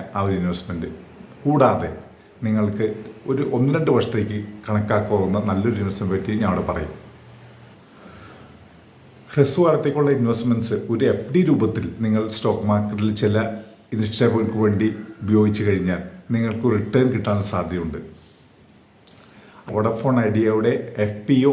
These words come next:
ഇപ്പോൾ നടന്നുകൊണ്ടിരിക്കുകയാണ്. എന്താണ് എഫ് പി ഒ? Follow on public offer. ഐ പി ഒ എന്താണെന്ന് നമുക്കറിയാം.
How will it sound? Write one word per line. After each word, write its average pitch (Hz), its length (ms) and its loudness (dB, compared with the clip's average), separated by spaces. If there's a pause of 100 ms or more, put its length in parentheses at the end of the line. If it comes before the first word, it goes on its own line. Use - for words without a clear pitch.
ഇപ്പോൾ 110 220 -6
നടന്നുകൊണ്ടിരിക്കുകയാണ്. 90 840 -4 (1120)
എന്താണ് 131 300 4
എഫ് - 140 -8
പി 110 100 0 (100)
ഒ? - 20 4 (280)
Follow 120 260 4 (140)
on 117 100 0 (100)
public 104 300 -2 (120)
offer. - 220 -12 (1120)
ഐ 123 40 6 (160)
പി 156 160 -2
ഒ 104 80 6
എന്താണെന്ന് 117 340 2
നമുക്കറിയാം. 87 500 -4